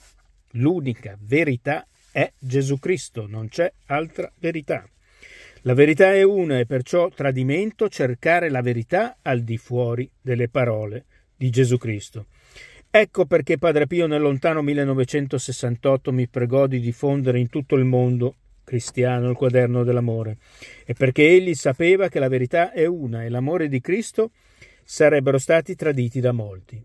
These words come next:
Il quaderno dell'amore, libricino descritto nel decimo capitolo dell'Apocalisse, dato a, dall'angelo a Giovanni.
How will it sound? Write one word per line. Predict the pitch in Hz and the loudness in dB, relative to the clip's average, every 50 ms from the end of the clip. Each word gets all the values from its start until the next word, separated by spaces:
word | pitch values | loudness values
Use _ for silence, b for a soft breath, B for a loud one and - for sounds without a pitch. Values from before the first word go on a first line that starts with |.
| _ _ | _ _
Il | - 139 120 | -12 -12 -2
quaderno | - 139 131 123 139 139 147 151 135 | 0 2 4 6 6 4 4 2 0
dell'amore, | 127 120 117 113 120 139 165 180 185 | 0 0 0 0 -2 -2 -2 -2 -4
libricino | 175 147 127 120 117 123 117 - 165 160 170 170 | -4 -4 -4 -2 -2 -4 -4 -4 -4 -4 -4 -4
descritto | 147 123 - - 135 143 143 - 160 | -4 -4 -6 -4 -6 -6 -6 -6 -6
nel | 151 131 117 | -4 -4 -2
decimo | 113 123 139 139 - 156 131 120 | 0 0 0 0 0 -4 -4 -4
capitolo | 110 - 123 - 156 156 - - 131 120 | -4 -6 -6 -6 -6 -6 -6 -4 -4 -2
dell'Apocalisse, | 117 117 107 - - 117 - 120 117 139 185 - - - b b b b b b b | -2 -2 -4 -6 -10 -12 -10 -6 -6 -6 -6 -6 -10 -14 b b b b b b b
dato | _ 131 127 151 151 - - 160 160 - _ | _ 2 2 2 4 2 -2 -4 -4 -4 _
a, | 147 151 - _ | -14 -14 -14 _
dall'angelo | _ 147 131 139 143 147 131 127 123 117 120 113 117 113 123 - - | _ -4 -2 0 2 2 2 2 0 -2 -2 -2 -2 -2 -4 -6 -6
a | - 120 | -8 -4
Giovanni. | 110 120 113 117 113 113 113 113 113 117 117 113 | -2 -2 -2 -2 -2 -4 -4 -6 -6 -6 -6 -8